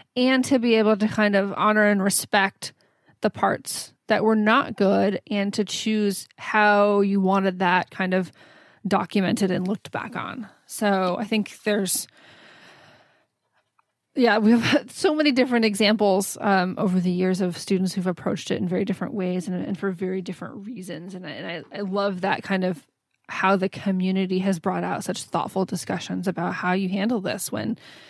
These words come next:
you know, your, your childhood has a, a mixture of, of, of positive and negative experiences.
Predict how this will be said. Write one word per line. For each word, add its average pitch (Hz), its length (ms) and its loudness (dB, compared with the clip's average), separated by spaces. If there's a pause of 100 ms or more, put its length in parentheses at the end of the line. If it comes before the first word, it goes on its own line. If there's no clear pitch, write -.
(200)
you 202 80 -4
know, 190 220 0
your, 190 240 -2
your 196 180 -4
childhood 196 720 0
has 226 340 -4
a, 196 180 -2
a - 120 -4
mixture 160 720 -4 (340)
of, 202 500 -2
of, 196 260 -4 (160)
of 175 220 -4
positive 185 460 -4
and 185 100 -6
negative - 300 -8
experiences. - 720 -14